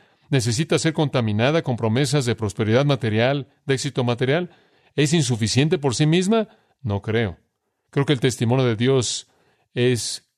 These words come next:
claro de manera inequívoca. La palabra en sí misma es el mar en donde Cristo la perla reposa.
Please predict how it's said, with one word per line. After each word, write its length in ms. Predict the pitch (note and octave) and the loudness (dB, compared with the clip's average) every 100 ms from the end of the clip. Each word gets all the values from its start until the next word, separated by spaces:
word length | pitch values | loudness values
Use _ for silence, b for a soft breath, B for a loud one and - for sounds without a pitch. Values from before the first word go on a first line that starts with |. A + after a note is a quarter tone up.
| _ | _
claro 540 | B2+ A#2+ B2 B2+ A#2 | -6 0 2 2 0
de 80 | G#2 | 0
manera 280 | G2 G2 A2 | -2 0 2
inequívoca. 680 | G#2 G#2 - A2+ G2 - F2 b b b | 2 0 0 0 0 -4 -10 b b b
La 220 | b A#2 - | b 0 0
palabra 380 | A2+ B2+ C3+ | -2 0 0
en 80 | B2 | -2
sí 180 | G#2 B2 | -4 -4
misma 340 | C3 B2+ B2 | -2 -2 -2
es 200 | A#2+ A2+ | -2 -2
el 160 | A2+ G2+ | -2 0
mar 320 | G2+ C#3 C#3 | 2 2 2
en 100 | A#2 | -2
donde 320 | G#2+ G#2+ G#2+ | -2 -4 -4
Cristo 460 | - B2+ A#2+ - A#2+ | -4 -6 -6 -4 -2
la 260 | A2 G2 - | -2 -4 -2
perla 460 | A#2+ A#2 A#2 A2+ | 0 0 0 0
reposa. 720 | G2 G2+ - A2+ G#2+ - F#2+ | -2 -8 -4 -2 -2 -2 -10